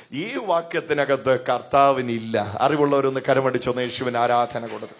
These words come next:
ഓ, ഹല്ലേലൂയ. എത്ര, ആ, ഇനി, ഇനി ഏറ്റവും ക്രൂഷ്യലായ ഒരു ഇൻഫർമേഷനിലേക്ക് ഞാൻ വരികയാണ്. ഏറ്റവും ക്രൂഷ്യലായ ഒരു information. ഞാൻ ഇത്രയും പറഞ്ഞാലും നിങ്ങൾക്കെങ്കിലും confusion തരുവാൻ സാധ്യതയുള്ള ചില വാക്യങ്ങളൂടെ ഉണ്ട്.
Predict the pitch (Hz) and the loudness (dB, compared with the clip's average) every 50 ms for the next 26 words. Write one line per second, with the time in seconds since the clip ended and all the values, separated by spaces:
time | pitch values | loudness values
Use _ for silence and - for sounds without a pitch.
0 | - - - - - - - - - - - - - - - - - - 151 156 | -20 -20 -20 -20 -20 -20 -20 -20 -20 -20 -20 -20 -20 -20 -20 -20 -10 -6 -6 -6
1 | 131 - - 135 143 135 131 127 - 147 139 139 - - - - - - - - | -6 -6 -4 -4 -4 -4 -4 -8 -10 -10 -10 -10 -12 -12 -18 -20 -20 -20 -20 -12
2 | - 175 202 202 - - 240 226 226 220 214 208 - - - _ - - 180 185 | -8 -8 -8 -8 -4 -4 -2 -2 0 -2 -4 -4 -8 -16 -20 _ -6 -4 -4 -2
3 | 190 190 - 214 214 220 226 214 220 214 214 214 208 220 226 220 - - 269 247 | -4 -4 -6 -6 -8 -8 -8 -8 -6 -6 -4 -2 -2 -4 -4 -6 -8 -8 -6 -6
4 | 233 220 - 208 208 202 - 208 190 180 170 165 156 151 151 143 139 - 147 143 | -6 -8 -10 -10 -10 -8 -8 -4 -4 -2 -2 -4 -4 -6 -8 -10 -6 -6 -6 -4
5 | 143 139 135 - 143 127 127 127 123 120 120 123 117 113 - - - _ - 131 | -6 -8 -8 -10 -12 -12 -10 -10 -10 -10 -10 -12 -12 -12 -14 -20 -20 _ -12 -8
6 | 135 131 127 123 123 117 - - 123 120 127 120 123 113 110 101 - - - - | -6 -6 -6 -8 -10 -16 -12 -12 -8 -8 -8 -8 -8 -12 -14 -16 -16 -18 -14 -10
7 | 147 156 156 - 175 165 147 - 143 139 - - 131 123 120 113 117 110 107 - | -10 -10 -8 -6 -8 -8 -8 -10 -12 -14 -12 -8 -6 -6 -6 -6 -10 -14 -18 -20
8 | 113 110 110 107 - 151 214 269 269 247 254 _ - 262 247 233 208 180 156 147 | -20 -20 -20 -20 -18 -14 -12 -12 -12 -12 -14 _ -8 -8 -8 -8 -8 -10 -10 -12
9 | 147 151 147 135 117 107 107 117 143 190 196 _ _ - - - - _ 190 208 | -12 -12 -14 -14 -14 -12 -14 -14 -16 -16 -20 _ _ -20 -20 -20 -18 _ -12 -10
10 | 220 233 240 220 233 - 220 226 247 262 254 - 254 247 247 240 - - 202 196 | -8 -8 -10 -10 -10 -12 -14 -12 -12 -14 -16 -14 -10 -8 -8 -8 -6 -6 -6 -6
11 | 190 - - 196 185 - - 185 165 151 160 156 151 147 147 139 135 - - 135 | -6 -10 -10 -10 -10 -8 -8 -10 -10 -6 -6 -4 -4 -2 -4 -4 -6 -6 -4 -4
12 | 135 135 117 127 120 123 117 117 117 135 208 294 - - - - - _ - - | -6 -4 -6 -10 -10 -8 -10 -8 -8 -8 -8 -8 -10 -16 -20 -20 -20 _ -12 -10
13 | 233 220 214 185 151 147 143 147 147 - 147 147 139 135 127 123 127 147 185 190 | -8 -6 -6 -6 -4 -4 -6 -6 -6 -10 -12 -10 -8 -8 -8 -8 -8 -8 -8 -8
14 | 151 120 | -10 -12